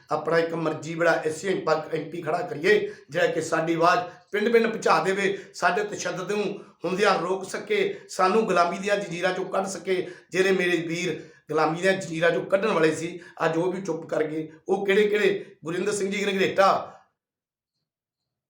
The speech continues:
ਡਾਕਟਰ ਜਤਿੰਦਰਪਾਲ ਸਿੰਘ ਜੀ ਮੱਟੂ ਤੇ ਸਾਡੇ ਭਗਵੰਤ ਸਿੰਘ ਜੀ ਸਮਾਹ, ਇਹ ਵੀ ਸਾਡੇ ਲੀਡਰ ਚੁੱਪ ਕਰ ਗਏ। ਅਸੀਂ ਕਹਿੰਦੇ ਇੰਜਣ ਬਣ ਕੇ ਆਓ ਯਾਰ, ਅਸੀਂ ਤੁਹਾਡੀ ਮਦਦ ਕਰੀਏ, ਅਸੀਂ ਲੋਕਾਂ 'ਚ ਆਪਦੇ ਬਲਬਲੇ ਕੱਢੀਏ, ਜਿਹੜੇ ਸਾਡੇ ਅੰਦਰ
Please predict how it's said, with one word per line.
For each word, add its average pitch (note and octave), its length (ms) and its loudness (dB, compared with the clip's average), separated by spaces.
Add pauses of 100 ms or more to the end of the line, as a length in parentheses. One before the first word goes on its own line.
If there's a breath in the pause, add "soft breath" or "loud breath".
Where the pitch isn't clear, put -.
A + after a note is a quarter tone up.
(680)
ਡਾਕਟਰ E3+ 640 0 (440)
ਜਤਿੰਦਰਪਾਲ F3+ 560 -2
ਸਿੰਘ F#3+ 180 -8
ਜੀ G3+ 80 -6
ਮੱਟੂ F#3+ 640 -6 (880)
ਤੇ D#3 120 0
ਸਾਡੇ D#3 680 0 (500 soft breath)
ਭਗਵੰਤ F3 280 2
ਸਿੰਘ F3+ 200 -8
ਜੀ F3+ 80 -4
ਸਮਾਹ, D#3+ 500 0 (240 loud breath)
ਇਹ G3+ 60 2
ਵੀ B3 100 2
ਸਾਡੇ F#3 300 4
ਲੀਡਰ D#3+ 220 -6
ਚੁੱਪ - 200 -6
ਕਰ D#3+ 160 0
ਗਏ। G3 160 2
ਅਸੀਂ G3+ 200 -2
ਕਹਿੰਦੇ G3 180 2
ਇੰਜਣ G3 260 2
ਬਣ F#3+ 140 0
ਕੇ G3+ 140 -2
ਆਓ F3+ 220 6
ਯਾਰ, F3 300 0 (180 loud breath)
ਅਸੀਂ D#3+ 140 -8
ਤੁਹਾਡੀ F3+ 220 -4
ਮਦਦ F3 280 2
ਕਰੀਏ, E3 400 -2 (180 loud breath)
ਅਸੀਂ F3+ 200 -6
ਲੋਕਾਂ F3 300 -2
'ਚ F3 80 -4
ਆਪਦੇ E3+ 240 4
ਬਲਬਲੇ F3+ 380 2
ਕੱਢੀਏ, F3 460 -2 (160 loud breath)
ਜਿਹੜੇ F3+ 180 2
ਸਾਡੇ E3 340 2
ਅੰਦਰ E3+ 380 2